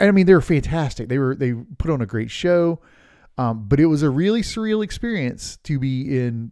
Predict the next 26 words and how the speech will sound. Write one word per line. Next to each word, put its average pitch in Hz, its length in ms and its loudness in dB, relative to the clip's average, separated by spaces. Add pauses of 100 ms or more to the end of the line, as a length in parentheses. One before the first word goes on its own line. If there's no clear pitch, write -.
(420)
the 127 320 -2
rented 139 360 0
out 143 220 0
House 143 220 -4
of 120 100 -6
Blues 123 360 -2
with 113 140 -4
just 123 240 -4
this 131 160 -4
small 139 260 -4
group 123 200 -6
of - 100 -12
people, 147 460 0 (580)
with 131 200 -2
K 135 160 0
C 131 160 -6
and 113 100 -4
the 107 60 -2
Sunshine 113 440 -4
Band 107 320 -4
there, 101 320 -4 (480)
um, 98 380 -4
rocking 117 380 -2
it 110 120 -2
out. 101 400 -2
Uh, 95 380 -6